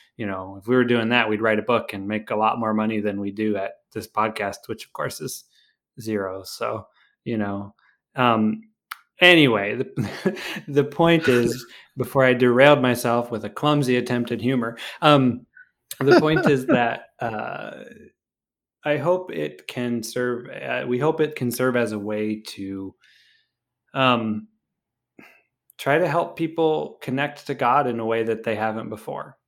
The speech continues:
Speaker 1: And that could be on an individual basis, just like you who's listening,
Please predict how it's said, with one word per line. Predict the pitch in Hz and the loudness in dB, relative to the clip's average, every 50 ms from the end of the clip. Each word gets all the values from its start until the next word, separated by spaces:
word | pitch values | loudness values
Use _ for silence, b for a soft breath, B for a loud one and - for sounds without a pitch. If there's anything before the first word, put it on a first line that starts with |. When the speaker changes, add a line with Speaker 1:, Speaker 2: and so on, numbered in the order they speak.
| _ | _
Speaker 1:
And | 123 110 113 113 | -12 -8 -6 -6
that | 117 120 - | -6 -6 -6
could | - 110 107 107 | -8 -8 -6 -4
be | 117 113 110 | -2 -2 0
on | 110 107 107 | 0 -2 -2
an | 107 110 | -2 -2
individual | 113 117 113 117 117 131 123 120 131 131 123 | -2 -2 -4 -2 0 -2 0 0 -2 -2 0
basis, | - 131 127 127 127 - 147 143 143 | 0 0 0 0 -2 -4 -6 -6 -6
just | - - - 107 - - - | -8 -10 -10 -10 -10 -10 -10
like | 107 101 101 - - | -10 -10 -10 -10 -8
you | 120 110 113 120 135 156 - - _ _ | -6 -4 -2 -2 -4 -4 -8 -14 _ _
who's | - 127 117 120 | -6 -6 -4 0
listening, | 127 147 160 156 - 190 190 180 175 175 | 4 4 4 4 2 -2 -2 -2 -2 -4